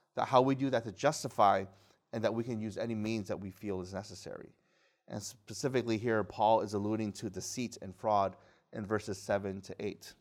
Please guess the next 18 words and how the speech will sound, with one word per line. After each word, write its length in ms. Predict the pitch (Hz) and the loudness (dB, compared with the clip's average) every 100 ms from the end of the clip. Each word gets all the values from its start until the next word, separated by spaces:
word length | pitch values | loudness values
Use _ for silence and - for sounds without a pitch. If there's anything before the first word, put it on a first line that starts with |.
| _ _ _ _ _ _ _ _ _ _ _ _ _ _ _ _ _ _ _ _ - | _ _ _ _ _ _ _ _ _ _ _ _ _ _ _ _ _ _ _ _ 0
To 80 | |
have 260 | 120 170 135 | 8 8 10
lawsuits 440 | 135 165 - 139 | 10 10 8 2
at 80 | 139 | 2
all 240 | - 131 139 | 6 6 6
with 120 | 104 | 4
one 180 | 107 139 | 2 4
another 360 | 117 117 127 | 6 6 4
is 180 | 104 104 | 2 -2
already 420 | 101 98 107 117 | -2 0 0 0
a 40 | 107 | -4
defeat 460 | 101 - 127 123 - | -6 -8 -8 -8 -12
for 100 | 95 | -12
you. 260 | 92 101 - - _ _ | -10 -12 -16 -20 _ _
Why 160 | - 135 | -6 -2
not 180 | 185 131 | 0 2
rather 240 | 131 131 | 2 0
suffer 500 | - - 170 104 | -2 -4 -4 -6